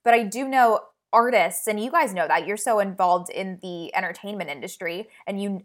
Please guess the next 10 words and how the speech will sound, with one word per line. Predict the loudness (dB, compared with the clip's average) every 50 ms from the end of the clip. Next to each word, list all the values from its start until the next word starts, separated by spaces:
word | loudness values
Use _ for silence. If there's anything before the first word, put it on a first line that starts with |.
| -14 -18
talk | -8 0 2 2 2 4
about | 4 2 2 2
this | 0 -4 -2 0
all | 0 0 0
the | 0
time. | -6 -6 -4 -2 -2 -2 -2 -4 -8 _ _ _ _ _ _ _ _ _ _ _ _ _ _ _ _ _ _ _ _ _ _ _ _ _ 6
Art | 6 6 6 4 0
is | 0 2
abstract, | 2 0 0 -2 -4 -2 -2 -2 -2 -6 _ -20 _ _ _ _ _ 2 4
and | 4 4 4 0 -2 -6 -8